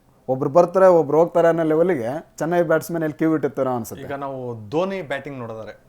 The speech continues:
Speaker 2: ಧೋನಿಗೆ ಏಜ್ ಆಗಿದೆ ಅನ್ನೋದು ಪ್ರಶ್ನೆ ಕಾಡ್ತಾ ಇರೋದು. ನಿನ್ನೆ ಧೋನಿ ಅವ್ರ ಬ್ಯಾಟಿಂಗ್ ಎರಡು ಸಿಕ್ಸ್, ಮೂರು ಫೋರ್,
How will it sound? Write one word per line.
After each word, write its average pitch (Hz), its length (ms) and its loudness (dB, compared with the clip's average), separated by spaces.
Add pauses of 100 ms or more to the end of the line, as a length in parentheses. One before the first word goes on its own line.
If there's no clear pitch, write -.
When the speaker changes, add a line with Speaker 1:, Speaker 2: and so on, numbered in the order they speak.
(220)
Speaker 2:
ಧೋನಿಗೆ 151 340 0
ಏಜ್ 139 160 -4
ಆಗಿದೆ 139 380 -6
ಅನ್ನೋದು 127 260 -10
ಪ್ರಶ್ನೆ 123 300 -16
ಕಾಡ್ತಾ 113 300 -16
ಇರೋದು. 107 300 -18
ನಿನ್ನೆ 156 400 -8
ಧೋನಿ 190 200 -2
ಅವ್ರ 175 120 -4
ಬ್ಯಾಟಿಂಗ್ 127 340 -10
ಎರಡು 117 260 -10
ಸಿಕ್ಸ್, - 300 -16
ಮೂರು 117 300 -12
ಫೋರ್, 117 380 -14